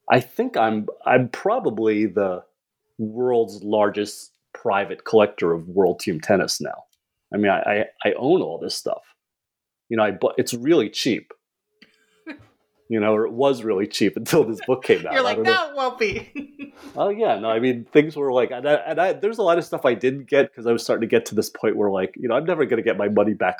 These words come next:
Speaker 1: on this, so I'm just not gonna offer anything, you know? <laughs> So it was like, if something was, like, ten dollars, I try to get him to sell it for me for eight.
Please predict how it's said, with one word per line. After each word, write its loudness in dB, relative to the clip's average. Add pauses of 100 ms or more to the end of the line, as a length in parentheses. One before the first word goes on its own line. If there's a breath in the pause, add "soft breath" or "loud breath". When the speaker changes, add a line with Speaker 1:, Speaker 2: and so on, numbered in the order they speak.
Speaker 1:
on 0
this, -2
so 2
I'm 2
just -4
not 4
gonna 2 (100)
offer 0
anything, 0 (140)
you -4
know? 0
<laughs> -
So -2
it 2
was -4
like, 0 (300 soft breath)
if 0
something 0
was, 0
like, 2 (880)
ten 2
dollars, 0
I 4
try -2
to 0
get 2
him -2
to -8
sell 0
it -12
for -8
me 0
for -2 (100)
eight. -4